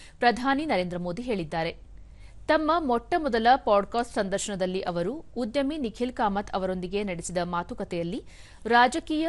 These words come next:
ಸಾರ್ವಜನಿಕ ಜೀವನಕ್ಕೆ ಸಂಬಂಧಿಸಿದಂತೆ ಹಲವು ವಿಚಾರಗಳನ್ನು ಹಂಚಿಕೊಂಡರು. ರಾಜಕೀಯ ಪ್ರವೇಶಿಸುವುದು ಹಾಗೂ ರಾಜಕೀಯ ಜೀವನದಲ್ಲಿ ಸಫಲವಾಗುವುದು ಎರಡೂ ವಿಭಿನ್ನ ವಿಚಾರಗಳಾಗಿವೆ. ರಾಜಕೀಯವೆಂದರೆ ಕೇವಲ ಸೋಲು ಗೆಲುವಿನ ಲೆಕ್ಕಾಚಾರವಲ್ಲ,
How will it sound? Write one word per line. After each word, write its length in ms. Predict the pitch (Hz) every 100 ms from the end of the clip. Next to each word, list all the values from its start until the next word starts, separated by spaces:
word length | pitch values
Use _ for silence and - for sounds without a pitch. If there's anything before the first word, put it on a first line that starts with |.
| 381
ಸಾರ್ವಜನಿಕ 680 | - 202 220 269 269 262 277
ಜೀವನಕ್ಕೆ 580 | - 208 190 185 196 180
ಸಂಬಂಧಿಸಿದಂತೆ 840 | 196 185 226 214 196 180 165 220
ಹಲವು 460 | 196 220 208 190
ವಿಚಾರಗಳನ್ನು 680 | 175 180 254 254 220 175 180
ಹಂಚಿಕೊಂಡರು. 680 | 262 214 208 196 170 165 165 - - - - - - - - - 220
ರಾಜಕೀಯ 680 | 240 247 339 330 330 359
ಪ್ರವೇಶಿಸುವುದು 800 | 359 233 208 240 233 214 185 165
ಹಾಗೂ 540 | - - 190 180 262 233
ರಾಜಕೀಯ 560 | 190 185 233 262 294
ಜೀವನದಲ್ಲಿ 680 | 220 214 202 196 185 185 202
ಸಫಲವಾಗುವುದು 960 | 202 180 226 254 214 180 175 185 294
ಎರಡೂ 580 | - 190 202 226 254 320
ವಿಭಿನ್ನ 460 | 240 202 - 226 277
ವಿಚಾರಗಳಾಗಿವೆ. 1040 | 214 - 180 175 170 165 165 165 - - - - -
ರಾಜಕೀಯವೆಂದರೆ 1000 | 247 262 269 - 349 339 277 233 226 277
ಕೇವಲ 460 | - 233 226 220 226
ಸೋಲು 420 | 285 - 208 233 277
ಗೆಲುವಿನ 380 | 214 185 185 180
ಲೆಕ್ಕಾಚಾರವಲ್ಲ, 800 | 165 - 226 240 202 175 170